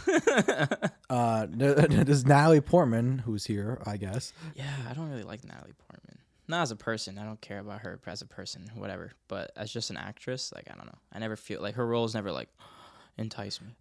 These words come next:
Speaker 2: Yeah, n-, well, not the main, like, Star Wars and Thor, not the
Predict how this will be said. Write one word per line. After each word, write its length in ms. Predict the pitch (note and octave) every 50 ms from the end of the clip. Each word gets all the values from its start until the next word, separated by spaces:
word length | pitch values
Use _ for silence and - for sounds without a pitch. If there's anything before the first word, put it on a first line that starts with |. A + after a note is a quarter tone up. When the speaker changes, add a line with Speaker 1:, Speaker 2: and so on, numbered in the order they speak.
| _
Speaker 2:
Yeah, 300 | - A#2+ B2 B2+ B2+ B2 A#2
n-, 160 | A2+ A2+ G2 A#2+
well, 300 | C#3+ C#3+ C3 B2+ - - _ -
not 320 | - B2 A#2+ B2 C3 B2+ -
the 280 | - A2 G#2 F#2+ F#2 - _ _ _ -
main, 340 | F#2+ G2 G2 G2+ F#2+ F#2 E2+ -
like, 160 | F2+ G2+ G2
Star 300 | - - - G#2+ G2+ G2+
Wars 240 | G2+ G2+ G2 F#2+ F#2
and 240 | F#2 F2+ F2+ E2+ - _ _ _ _ - - _ -
Thor, 340 | - F#2+ F#2 F#2 F2+ F2+ F2 F#2+
not 180 | F#2 F2+ -
the 140 | - G2 G2